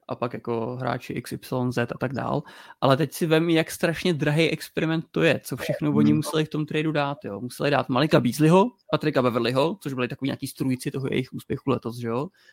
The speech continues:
Speaker 1: Dva docela dobrý obránci, který teda vy-, vytraduješ za, jako, elitního obránce Gobera, dobře, ale ne na
Speaker 2: No.
Speaker 1: perimetru. Jo.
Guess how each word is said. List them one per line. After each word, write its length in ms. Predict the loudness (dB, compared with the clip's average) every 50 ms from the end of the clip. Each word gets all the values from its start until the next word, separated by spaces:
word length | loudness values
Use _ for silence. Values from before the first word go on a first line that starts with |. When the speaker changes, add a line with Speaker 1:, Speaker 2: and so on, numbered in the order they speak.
| _ -12
Speaker 1:
Dva 300 | -6 0 2 2 2 2
docela 340 | 0 -4 -4 -2 0 0 0
dobrý 240 | 0 -2 -2 -4
obránci, 540 | -2 0 2 2 2 2 0 -2 -2 -2 -2 -6 -10 _ _ _ _ _
který 360 | _ 0 2 2 2 0 -2
teda 240 | -2 -2 -2 0 0
vy-, 140 | -2 -4 -6 -8 -10
vytraduješ 500 | -8 -4 0 0 2 2 2 2 2 4
za, 200 | 2 2 2 0 -4 -14 -20 -18 _ -8 -6 -6
jako, 220 | -6 -6 -8 -10 -8 -8
elitního 500 | -10 -10 -10 -8 -2 0 2 2 2 2
obránce 380 | 2 2 2 2 2 0 -2
Gobera, 340 | -2 -2 0 0 0 0 0
dobře, 380 | -2 -4 -6 -4 -4 -2 -2 -2
ale 160 | -2 -2 -4
ne 100 | -4 -6
na 60 | -6
Speaker 2:
No. 40 | -2 2
Speaker 1:
perimetru. 460 | 4 4 4 2 0 -4 -6 -8 -10 -12 _ _ _ _ _ _ _ _ _ _ _ _ -18
Jo. 60 | -18